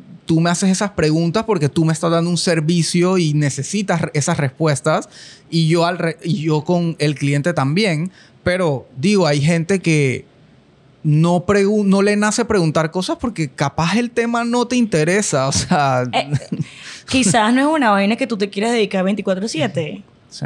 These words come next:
Speaker 2: Punto. Si es una vaina que no te interesa, ¿por qué tú quisieras trabajar en esa vaina? O sea,
Speaker 1: Sí.
Speaker 2: ¿por qué lo quisieras hacer? Pero sí, creo que nos podríamos extender en un millón de otros
Speaker 1: Sí,
Speaker 2: bullet points,
Speaker 1: sí.
Speaker 2: pero sí. Voy a volver a mencionar lo que dijiste al principio, me gustó eso.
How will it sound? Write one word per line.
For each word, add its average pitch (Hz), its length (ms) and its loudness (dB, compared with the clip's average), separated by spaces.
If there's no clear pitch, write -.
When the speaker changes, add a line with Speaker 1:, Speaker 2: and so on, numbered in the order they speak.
Speaker 2:
Punto. 254 400 0
Si 233 140 -2
es 233 60 2
una 285 120 -2
vaina 294 140 0
que 240 80 -2
no 220 100 0
te 247 80 -2
interesa, 196 500 0
¿por 202 180 -2
qué 233 120 0
tú 240 100 -2
quisieras 247 320 0
trabajar 202 340 2
en 208 80 0
esa 208 220 2
vaina? 214 540 0
O 208 100 0
sea, 233 180 2
Speaker 1:
Sí. 208 60 0
Speaker 2:
¿por 208 100 -2
qué 233 100 0
lo 240 100 2
quisieras 214 440 2
hacer? 185 440 2
Pero 202 180 0
sí, 190 300 -2
creo 233 140 -2
que 247 80 -4
nos 226 80 -2
podríamos 196 280 0
extender 185 320 -4
en 190 100 0
un 196 180 0
millón 196 240 -2
de 190 60 2
otros 190 200 0
Speaker 1:
Sí, 139 60 0
Speaker 2:
bullet 196 240 2
points, 185 260 0
Speaker 1:
sí. 120 60 -2
Speaker 2:
pero 180 300 0
sí. 175 280 -4
Voy 208 160 4
a 220 80 2
volver 196 240 0
a 208 60 2
mencionar 185 340 -2
lo 190 80 0
que 208 80 -4
dijiste 190 240 -2
al - 60 -10
principio, 180 400 -2
me 175 80 -2
gustó 175 260 -4
eso. 185 400 -4